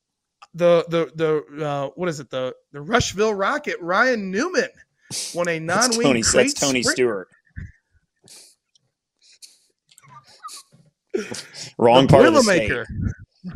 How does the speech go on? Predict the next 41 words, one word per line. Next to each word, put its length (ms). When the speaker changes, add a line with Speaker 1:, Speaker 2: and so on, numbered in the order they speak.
Speaker 2:
Wrong 260
part 160
of 80
the 60
Speaker 1:
The 40
Speaker 2:
state. 160
Speaker 1:
Boilermaker. 680
The 240
Boilermaker, 760
Ryan 440
Newman, 360
won 220
a 120
non-wing 580
straight 560
sprint 360
car 180
race 260
at 80
Meridian 480
Speedway. 500
Now, 80
I 80
don't 220
think 140
it's 120
the 80
correct 340
Ryan 300
Newman. 240
Speaker 2:
I 60
was 80
gonna 120
say, 200
it's, 100
surely 320
it's 100
a 60
different 300
Ryan 300
Newman. 360